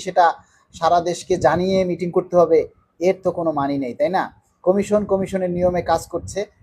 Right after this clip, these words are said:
কিন্তু আমরা কি আমাদের দায়িত্বে,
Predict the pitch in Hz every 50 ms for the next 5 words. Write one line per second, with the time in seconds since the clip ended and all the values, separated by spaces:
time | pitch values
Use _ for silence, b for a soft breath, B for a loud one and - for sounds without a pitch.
0 | _ _ - 196 202 208 208 254 285 320 320 _ _ _ _ _ - 156 185 196
1 | 214 233 240 254 247 240 247 247 254 247 208 208 208 220 214 226 240 247 240 247
2 | - _ _ _ _ - 143 135 170 185 180 180 - - - 165